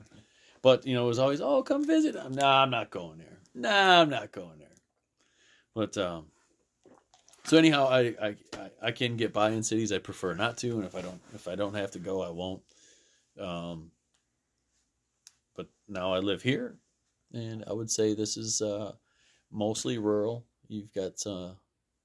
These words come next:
you've got, uh, you got some folks that they like their cities, and they, but they wanna get out of it, and they wanna live here.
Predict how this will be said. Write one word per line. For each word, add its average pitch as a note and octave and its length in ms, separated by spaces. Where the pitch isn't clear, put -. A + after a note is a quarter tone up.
you've B2+ 220
got, A2+ 300
uh, G#2+ 320
you C3 160
got C#3 100
some B2+ 140
folks B2 320
that G#2+ 180
they G#2 220
like A2 240
their G#2+ 140
cities, G#2+ 400
and F#2+ 100
they, F#2 160
but F#2+ 180
they G2 80
wanna G2 220
get F#2+ 120
out F2+ 160
of F#2 100
it, - 20
and G2 80
they F#2+ 60
wanna F2 200
live A#2+ 380
here. - 360